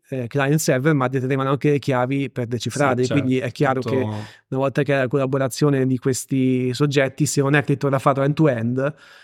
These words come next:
Speaker 1: eh, ottieni tutto quello che, che passa in chiaro perché hai le chiavi.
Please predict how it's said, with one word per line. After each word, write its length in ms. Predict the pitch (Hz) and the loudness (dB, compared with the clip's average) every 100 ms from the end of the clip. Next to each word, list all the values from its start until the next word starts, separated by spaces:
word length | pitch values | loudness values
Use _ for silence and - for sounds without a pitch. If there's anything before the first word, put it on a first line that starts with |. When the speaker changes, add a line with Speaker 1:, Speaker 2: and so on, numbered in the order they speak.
| - _ | -20 _
Speaker 1:
eh, 440 | 135 117 113 117 120 | -2 -2 -2 -6 -6
ottieni 400 | - 127 147 131 | -6 0 2 2
tutto 240 | 127 120 123 | 0 -4 -2
quello 240 | 127 123 | 0 0
che, 200 | 131 120 | 0 -2
che 120 | - | -2
passa 320 | - 123 110 135 | 0 0 0 -2
in 80 | |
chiaro 320 | 120 127 - 123 | -2 -4 -4 -8
perché 300 | 120 - 120 | -8 -8 -6
hai 140 | 120 | -4
le 60 | 123 | -6
chiavi. 380 | - 123 107 | -6 -6 -8